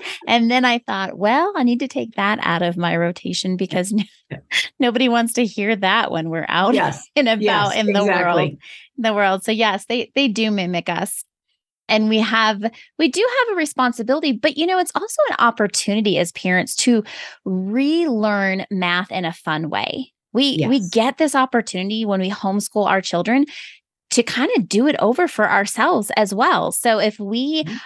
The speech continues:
Speaker 2: are excited about learning it a new way, a different way of, of sh-, being joyous in this subject that has, you know, nationally not been a very <laughs> joyous subject. And,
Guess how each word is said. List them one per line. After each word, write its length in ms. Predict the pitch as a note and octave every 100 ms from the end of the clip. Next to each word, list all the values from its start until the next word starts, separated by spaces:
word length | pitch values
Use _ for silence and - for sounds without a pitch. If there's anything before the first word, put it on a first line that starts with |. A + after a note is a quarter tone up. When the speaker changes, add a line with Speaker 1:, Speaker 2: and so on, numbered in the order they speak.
| -
Speaker 2:
are 120 | A3 G3
excited 640 | G#3 - - A3 C4 C4
about 460 | - G3 G3 F3+ -
learning 420 | F3+ G3 G#3+ G#3
it 100 | G3 -
a 120 | F#3
new 280 | F#3 G3 G#3+
way, 260 | G3 F#3
a 60 | F3+
different 440 | E3+ G3 - F3+
way 300 | C3 F3+ F3 E3+
of, 80 | - -
of 200 | F#3 E3 -
sh-, 100 | - - -
being 460 | A#3 A3+ G#3+ G3+ - _ -
joyous 800 | F3 G#3+ A3 B3+ G3 F3+ G3+ - -
in 280 | A3 A3 G3+
this 200 | G3 -
subject 480 | F3+ E3+ B3 D#4
that 200 | - D#3
has, 380 | F#3+ F3+ F3 F3 - - - _
you 100 | G3+
know, 320 | F3+ D#3+ F#3 F3+ _ _ _ _ F#3
nationally 760 | F3 F#3+ - - A#3+ G#3+ G#3+
not 340 | G3 G3+ - G3
been 180 | G#3+
a 80 | G3+
very 280 | G3+ G3 F#3+
<laughs> 40 |
joyous 560 | F#3 G3 G3+ A3 F#3+ F3+
subject. 560 | - A3 F#3+ F3 A3 G#3
And, 160 | F3